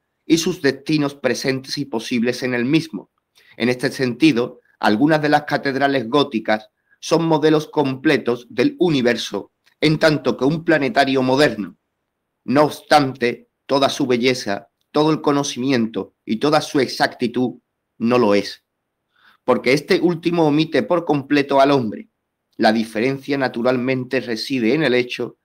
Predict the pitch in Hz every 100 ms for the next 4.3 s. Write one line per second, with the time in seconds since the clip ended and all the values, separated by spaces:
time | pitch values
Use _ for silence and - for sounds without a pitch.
0 | _ - 147 151 147 135 - 131 123 113
1 | 127 127 127 147 131 117 147 147 123 127
2 | 120 104 - _ _ _ - 117 127 151
3 | - 95 104 101 107 - - 135 135 127
4 | 127 -